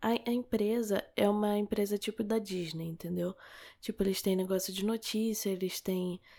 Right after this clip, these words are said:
série e tal, eles têm parques, eles têm cruzeiro, eles têm um monte de coisa. E aí, o Tom,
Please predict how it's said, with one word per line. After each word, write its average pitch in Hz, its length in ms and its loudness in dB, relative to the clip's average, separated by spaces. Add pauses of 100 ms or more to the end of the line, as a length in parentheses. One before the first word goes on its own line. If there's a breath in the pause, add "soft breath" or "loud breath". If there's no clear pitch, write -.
(180 loud breath)
série 202 540 4
e 175 40 -2
tal, 185 440 0
eles 180 240 -2
têm 190 180 -2
parques, 190 600 -2
eles 185 260 -4
têm 185 160 -2
cruzeiro, 202 720 2
eles 175 240 -8
têm 190 140 -2
um 185 60 0
monte 208 100 0
de - 80 -10
coisa. 170 360 -6 (680 loud breath)
E 240 100 4
aí, 254 340 4 (1300)
o 226 100 0
Tom, 196 440 0